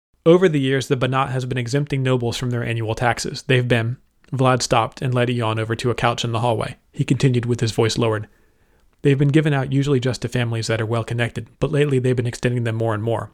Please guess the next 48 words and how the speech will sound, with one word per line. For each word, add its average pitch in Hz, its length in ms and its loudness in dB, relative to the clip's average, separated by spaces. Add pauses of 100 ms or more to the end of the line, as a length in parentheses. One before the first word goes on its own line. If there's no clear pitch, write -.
(240)
Whenever 131 340 0
they 123 120 4
do, 117 360 2
they 127 120 2
raise 120 240 2
the 123 60 0
taxes 127 400 -2
for - 120 -4
everyone 107 280 -2
else. 104 300 -4 (600)
"Does 127 100 0
that 143 140 4
mean 151 140 4
my 123 120 4
family's 131 340 0
taxes 123 380 0
are 131 60 6
going 113 260 0
up?" 135 180 -2 (600)
Vlad 120 220 2
nodded. 107 320 -2 (400)
"When 139 160 2
we've 147 120 4
traveled 156 300 4
around, 120 420 0
we've 127 160 -4
heard 131 200 -2
that 123 120 -6
people 139 260 -2
are 131 80 2
getting 123 220 0
more 123 160 2
and 120 100 0
more 113 120 0
upset 117 240 0
about 107 220 -2
it. - 140 -8 (840)
No 151 120 8
one 156 140 6
likes 139 200 4
paying 117 200 -2
taxes, 120 420 0
mind, 110 400 -4
but - 120 -2
lately 139 300 2
it 117 80 -2
feels 117 220 0
different. - 320 -4